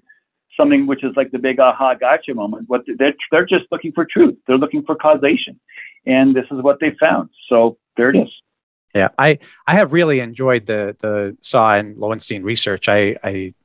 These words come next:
Speaker 2: glad you brought that up, and I'll link to it in the show notes here, 'cause I think there's something for really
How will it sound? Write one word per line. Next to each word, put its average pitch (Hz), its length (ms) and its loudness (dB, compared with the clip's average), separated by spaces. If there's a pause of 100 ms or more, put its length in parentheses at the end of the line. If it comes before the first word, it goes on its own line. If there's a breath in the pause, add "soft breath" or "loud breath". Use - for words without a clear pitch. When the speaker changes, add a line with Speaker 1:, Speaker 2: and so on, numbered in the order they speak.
Speaker 2:
glad 127 260 0
you 123 60 0
brought 117 200 0
that 107 140 0
up, 120 140 0
and 110 80 -4
I'll 104 100 -4
link 117 200 -8
to 117 140 -2
it 101 80 -2
in 104 60 -12
the 98 60 -8
show 110 180 0
notes 95 300 -4
here, - 240 0 (440 loud breath)
'cause - 140 -4
I 110 60 4
think 120 240 -2
there's 110 260 0 (320)
something 131 380 -2
for 120 340 0 (220)
really 147 320 2